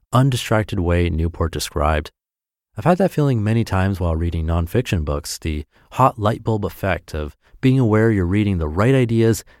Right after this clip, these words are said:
at the right moment in your life. I'd stopped in Toronto on the way home from an inspiring Chautauqua experience in Ecuador,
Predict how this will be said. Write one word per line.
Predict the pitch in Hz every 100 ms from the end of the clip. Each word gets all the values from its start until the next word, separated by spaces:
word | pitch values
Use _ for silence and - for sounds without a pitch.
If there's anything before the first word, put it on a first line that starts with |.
| -
at | 107
the | 80
right | 82 101 131
moment | 117 101 87 73
in | 78
your | 73 71
life. | 73 76 71 - _ _ _ _ _ _
I'd | 98 92
stopped | - 92 -
in | 87
Toronto | - 90 92 87
on | 85
the | 82
way | 85
home | 82 87 87 87
from | 85
an | 80
inspiring | 76 - 92 95 95
Chautauqua | 92 - 92 104 92
experience | 76 - - 78 76 76
in | 78
Ecuador, | 87 98 78 76